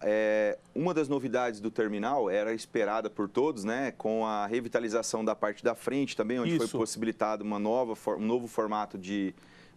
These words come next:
Speaker 1: parada rápida na frente da Pedro Amaral, onde você tem, as va-, além das vagas de táxi, tem dezessete vagas ali na frente,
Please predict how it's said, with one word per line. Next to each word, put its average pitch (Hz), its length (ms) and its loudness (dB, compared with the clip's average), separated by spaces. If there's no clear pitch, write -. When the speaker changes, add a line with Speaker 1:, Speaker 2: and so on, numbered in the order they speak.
Speaker 1:
parada 113 400 2
rápida 117 480 0
na 107 140 -4
frente 143 380 -2
da 110 80 2
Pedro 107 220 0
Amaral, 104 420 0
onde 110 320 0
você 113 240 0
tem, 110 180 -2
as 104 140 -4
va-, 123 180 2
além 123 220 -2
das 131 160 0
vagas 113 240 0
de 123 80 -6
táxi, 123 320 0
tem 131 160 -2
dezessete 127 580 0
vagas 120 400 0
ali 107 140 0
na 107 120 -2
frente, 127 380 -4